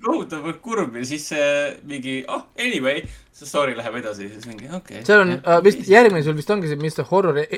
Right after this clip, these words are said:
Speaker 2: episood, kui nad kuulevad seal saare pealt mingit salapärast häält.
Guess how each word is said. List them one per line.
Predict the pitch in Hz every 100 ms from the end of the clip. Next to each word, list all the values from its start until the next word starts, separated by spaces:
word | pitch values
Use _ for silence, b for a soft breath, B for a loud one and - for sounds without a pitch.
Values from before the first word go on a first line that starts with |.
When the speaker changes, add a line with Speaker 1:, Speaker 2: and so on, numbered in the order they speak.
| -
Speaker 2:
episood, | 175 156 139
kui | 151 139
nad |
kuulevad | - 170 143 127
seal | 143
saare | 147 170 127
pealt | 113
mingit | 123 120
salapärast | 151 123 113 -
häält. | 135 104 _